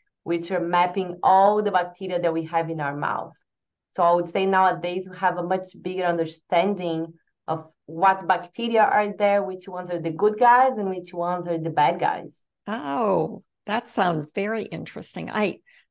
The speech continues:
Speaker 2: did study bacteriology in college, so I'm always fascinated with the good bugs and the bad bugs there. So, you know, I did ask Eric about cavities.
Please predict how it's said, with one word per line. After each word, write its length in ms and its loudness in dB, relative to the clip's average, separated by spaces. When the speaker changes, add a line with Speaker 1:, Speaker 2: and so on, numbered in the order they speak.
Speaker 2:
did 180 0
study 280 -2
bacteriology 1200 -4
in 420 -4
college, 560 -4
so 500 -2
I'm 100 2
always 340 0
fascinated 840 -2
with 160 -10
the 240 -6
good 200 0
bugs 300 0
and 100 -2
the 80 -2
bad 280 0
bugs 320 -8
there. 340 -8
So, 420 2
you 120 2
know, 140 2
I 140 2
did 340 -2
ask 380 -4
Eric 280 -2
about 280 -4
cavities. 800 -6